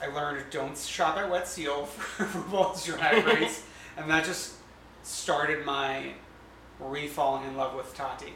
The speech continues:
Speaker 1: 'Cause I liked her when she was on season two.
Speaker 2: Yeah, I was a Team Raven back then.
Speaker 1: I was Team Raven, but, like,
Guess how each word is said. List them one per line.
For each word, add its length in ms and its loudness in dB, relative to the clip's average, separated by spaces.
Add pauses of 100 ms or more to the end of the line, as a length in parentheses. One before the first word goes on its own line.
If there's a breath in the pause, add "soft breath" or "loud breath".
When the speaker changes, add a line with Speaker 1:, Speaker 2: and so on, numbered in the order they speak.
Speaker 1:
'Cause 120 -2
I 180 8
liked 220 6
her 100 -2
when 180 -4
she 140 -10
was 180 -6
on 280 -2 (100)
season 320 -10
two. 300 -2 (120)
Speaker 2:
Yeah, 240 4
I 200 10
was 160 4
a 80 -4
Team 320 0
Raven 340 0
back 240 -4
then. 320 -10 (400)
Speaker 1:
I 100 6
was 140 2
Team 180 0
Raven, 280 0
but, 120 -2
like, 220 2